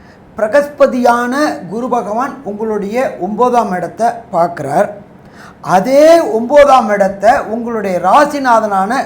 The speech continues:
சுக்கிரனும் பார்க்கிறார். எது வரலும் பார்க்கிறார்? ஆகஸ்ட் ஒண்ணு வரலும் பார்க்கிறார். அதுக்கப்புறம் ராசிநாதனான சுக்கிரன் சத சப்தம பார்வையான தொழில் ஸ்தானத்தையும் பார்க்கிறார். இப்ப இதை கிட்டத்தட்ட நம்ம தர்ம கர்மாதிபதி யோகம் அப்படின்னு சொல்லலாமா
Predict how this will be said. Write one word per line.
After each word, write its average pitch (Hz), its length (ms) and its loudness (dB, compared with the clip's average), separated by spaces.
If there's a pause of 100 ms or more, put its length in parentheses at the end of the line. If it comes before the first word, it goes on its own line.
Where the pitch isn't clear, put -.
(160)
சுக்கிரனும் 220 560 -4
பார்க்கிறார். 165 500 -2 (540)
எது 240 240 0
வரலும் 302 280 4
பார்க்கிறார்? 233 460 4
ஆகஸ்ட் 233 520 2
ஒண்ணு 220 280 -4
வரலும் 202 240 -2
பார்க்கிறார். 160 420 -2 (380)
அதுக்கப்புறம் 254 1120 2 (120)
ராசிநாதனான 269 880 4
சுக்கிரன் 214 520 -6 (440)
சத 220 280 2 (160)
சப்தம 285 560 0
பார்வையான 220 580 2 (440)
தொழில் 294 460 2
ஸ்தானத்தையும் 233 400 -4
பார்க்கிறார். 196 440 -2 (440)
இப்ப 277 260 2
இதை 240 160 2
கிட்டத்தட்ட 285 440 -2
நம்ம 240 240 -2 (300)
தர்ம 294 360 4
கர்மாதிபதி 277 640 2
யோகம் 254 400 0
அப்படின்னு 240 280 -2
சொல்லலாமா 240 580 2